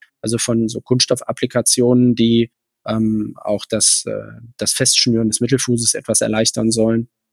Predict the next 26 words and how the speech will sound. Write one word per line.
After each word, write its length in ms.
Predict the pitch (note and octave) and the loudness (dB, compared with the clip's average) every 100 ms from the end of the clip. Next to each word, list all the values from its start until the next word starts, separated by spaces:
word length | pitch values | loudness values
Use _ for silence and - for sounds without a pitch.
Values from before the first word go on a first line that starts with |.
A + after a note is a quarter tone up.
| _ _ - | _ _ -6
Ähm, 360 | A2 A2 G#2+ | -2 0 0
das 180 | G#2 G2+ | 0 0
ist 140 | G#2+ - | 0 -2
alles 240 | G#2 - | -4 -6
verklebt. 600 | - - - B2+ C3 - _ - _ | -6 -8 0 2 0 -6 _ -20 _
Das 160 | G2 - | -6 -2
wirkt 200 | A#2 - | -2 0
aber 200 | G#2+ G2 | -2 -2
alles 200 | A2 - | -4 -6
ganz 200 | A2 - | -4 -2
solide. 500 | G2+ A2 B2 B2 B2 _ _ _ | -2 0 2 0 -4 _ _ _
Das, 440 | A2+ A2+ - - - | -2 2 2 0 -2
ähm, 540 | G#2 G2+ G2+ G2 - - | -4 -2 -2 -4 -8 -16
Mesh 600 | - A2 A#2 A#2+ C3+ - | -12 -2 2 2 2 0
ist 240 | A#2 - C#3 | 0 -2 0
ein 260 | B2+ B2+ - C3 C2 - - | -2 -4 -8 -12 -12 -14 -6
anderes, 600 | C3+ - G#3 A3 - - | -2 -2 -2 -2 -4 -4
also 180 | A#2+ B2 | -4 -2
es 140 | A2+ - | -2 -2
ist 260 | - - | -2 0
halt, 320 | B2+ A#2+ - - | 0 -2 -4 -12
ähm, 300 | B1 B1+ - - | -8 -8 -8 -8
ein 180 | B2 - | -8 -4
anderes 320 | A#2+ D3 C#3+ | -2 0 0
Strickmaterial. 1000 | - - D#3+ E3 D3+ - D#3+ D#3 D#3+ F3 - _ _ _ _ | -2 -6 -6 -4 -4 -4 -2 0 -2 -4 -8 _ _ _ _
Ähm, 440 | A#2 A#2+ B2 B2 | 0 2 2 0